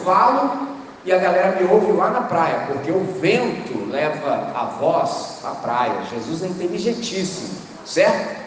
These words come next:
Essa foi a maneira que ele fez. Aí a segunda parte, me compete, eu posso fazer. Eu posso chegar aqui, arrumar o auditório, o Marcinho sempre providencia a melhor amplificação possível.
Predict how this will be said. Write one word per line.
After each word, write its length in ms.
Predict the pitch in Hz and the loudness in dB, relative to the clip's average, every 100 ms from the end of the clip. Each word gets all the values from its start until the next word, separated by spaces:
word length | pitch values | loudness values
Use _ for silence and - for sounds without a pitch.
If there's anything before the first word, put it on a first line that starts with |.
| - | -6
Essa 200 | 156 165 | -4 -4
foi 200 | - 202 | -2 2
a 60 | 220 | 2
maneira 340 | 226 202 233 | 2 2 2
que 120 | 226 | 2
ele 260 | 233 247 262 | 0 0 -4
fez. 680 | - 170 131 - - - - - - - | -4 -2 0 -2 -8 -10 -14 -18 -20 -6
Aí 300 | 269 285 311 | 2 4 4
a 60 | 277 | 4
segunda 420 | - 240 240 - | 2 -2 0 2
parte, 600 | - - - - - - | 4 4 4 0 -8 -8
me 120 | 175 | -6
compete, 640 | 190 147 - 226 220 - - - | -2 -2 0 0 0 -2 -8 -4
eu 100 | 233 | -2
posso 300 | 240 240 233 | 2 2 2
fazer. 440 | 254 185 208 214 208 | 0 0 2 2 0
Eu 80 | |
posso 280 | 139 143 139 | 0 0 0
chegar 240 | 156 160 160 | -2 0 -2
aqui, 240 | - 180 | -2 0
arrumar 320 | 127 117 123 | 0 2 2
o 100 | 127 | 4
auditório, 520 | 131 151 147 165 151 | 4 0 2 4 4
o 100 | 120 | 2
Marcinho 420 | 117 120 - 139 131 | -4 -6 -8 -8 -6
sempre 300 | - 165 160 | -4 -4 -4
providencia 600 | 151 143 143 123 - 139 | -6 -6 -4 -4 -4 -4
a 40 | |
melhor 320 | 131 123 156 | -2 0 0
amplificação 720 | 156 139 147 135 139 123 127 123 | 0 -4 -6 -4 -4 -2 -4 -6
possível. 720 | - 160 - 151 160 156 156 | -4 -4 -4 -2 -2 0 -2